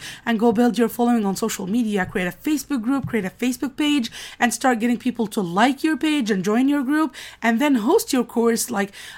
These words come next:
on a self-hosted website, something like Teachable, Podia, Thinkific, whatever, and promote that course to them." And Udemy was already working for me. I had already built a following. I had, like, I don't know, at that point, I had, like,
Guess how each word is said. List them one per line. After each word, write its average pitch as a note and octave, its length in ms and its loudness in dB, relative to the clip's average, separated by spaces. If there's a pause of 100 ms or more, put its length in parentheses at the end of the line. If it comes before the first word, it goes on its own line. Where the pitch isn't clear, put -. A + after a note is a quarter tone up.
(140)
on A#3 100 6
a A3 60 0
self-hosted B3 640 0
website, A#3 420 0
something G#3 300 -2
like F#3 380 2
Teachable, G#3 420 -4
Podia, F#3 640 2 (260)
Thinkific, G#3 540 -2
whatever, G#3+ 400 2 (460)
and G#3 420 2 (160)
promote B3+ 320 2
that A#3+ 140 2
course G#3+ 220 0
to G3 120 -2
them." F3+ 400 -4 (760)
And F#3+ 440 -2 (760)
Udemy C4+ 260 6
was E4+ 160 6
already C#4+ 280 6
working G#3+ 340 2
for C4 160 2
me. B3+ 220 6
I - 80 0
had F#3+ 180 0
already A#3+ 380 4
built B3 240 4
a C4+ 40 -2
following. B3 480 4
I A#3 100 2
had, G3+ 300 0
like, G3+ 240 -4
I B3+ 40 0
don't C#4 160 2
know, A#3 160 6
at F#3+ 160 0
that A#3 180 6
point, C4+ 240 -2
I B3+ 80 2
had, A3+ 160 2
like, G3+ 320 -2